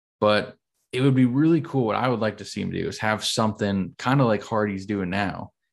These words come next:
have his own sort of album and bring in some country artists, some popular country artists. And instead of having them do this kind of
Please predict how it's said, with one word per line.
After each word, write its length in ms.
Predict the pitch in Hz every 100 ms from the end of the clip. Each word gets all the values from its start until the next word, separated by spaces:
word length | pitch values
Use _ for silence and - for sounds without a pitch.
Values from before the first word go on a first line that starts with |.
| _ -
have 200 | 120 -
his 300 | 143 151 120
own 440 | 98 92 87 - _ _ _ _ -
sort 300 | - 113 90
of 60 |
album 600 | 85 98 90 - - - _ _ _ _ _ _ _ _ -
and 180 | 110 95
bring 340 | 117 135 139
in 520 | 127 127 120 110 107 _ _ _ _
some 200 | - 113 98
country 440 | 127 165 - 98
artists, 400 | 82 78 73 -
some 160 | 98 -
popular 460 | 117 139 131 104
country 400 | 101 120 117 95
artists. 680 | - 80 73 - - - - _ _ _ _ _ _ 110
And 580 | 120 120 117 107 110 - _ _ _ _ _ -
instead 400 | 117 - - 147
of 100 | 139
having 280 | 131 135 131
them 340 | 117 107 95 - - 110
do 180 | 123
this 220 | 113 107 -
kind 160 | 117
of 140 | 92